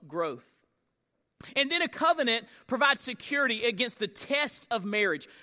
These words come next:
Uh, Jesus says this in Mark ten, verse nine. "What therefore God has joined together, let not man separate." When you enter into a covenant, don't let anything or anyone pull you apart.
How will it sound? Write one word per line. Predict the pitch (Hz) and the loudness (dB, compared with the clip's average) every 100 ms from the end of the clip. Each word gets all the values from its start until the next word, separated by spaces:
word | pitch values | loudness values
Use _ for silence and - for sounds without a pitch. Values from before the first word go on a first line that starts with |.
| - | -6
Uh, | 240 233 | -6 -2
Jesus | 311 254 | -2 0
says | 262 254 | 0 0
this | 269 233 | -2 -4
in | 202 - - _ | -6 -10 -20 _
Mark | 185 247 247 | 2 2 2
ten, | - 240 | 0 0
verse | 214 220 | 2 0
nine. | 220 214 196 156 143 _ _ _ - _ _ _ _ _ | 2 2 2 -2 -12 _ _ _ -20 _ _ _ _ _
"What | 220 233 | 2 6
therefore | 269 302 294 269 | 8 6 6 0
God | 185 262 277 247 | 2 4 4 4
has | 185 | -2
joined | 143 247 294 285 | 0 2 2 2
together, | 208 254 240 | 2 4 2
let | 208 254 320 240 | 2 2 2 2
not | 233 285 277 | 2 4 2
man | 226 269 269 | 2 2 2
separate." | - 294 247 247 220 180 131 - - - _ _ _ _ _ _ _ _ _ _ _ _ _ _ - | 2 0 2 4 6 4 0 -10 -12 -16 _ _ _ _ _ _ _ _ _ _ _ _ _ _ -6
When | 196 | 0
you | 226 | 2
enter | 320 | 2
into | 320 330 | 2 -2
a | |
covenant, | - 339 240 202 | 0 0 0 0
don't | 254 320 | 2 2
let | 285 247 | 2 2
anything | 302 359 359 - 311 311 | 2 2 0 0 0 2
or | 247 | 2
anyone | 254 320 294 277 277 220 196 240 269 - _ _ _ _ _ _ _ _ _ _ - | 0 0 -2 0 2 4 2 0 -4 -10 _ _ _ _ _ _ _ _ _ _ -4
pull | 294 330 | 2 4
you | 311 311 | 4 4
apart. | - 294 277 170 - - | 2 6 8 6 2 -14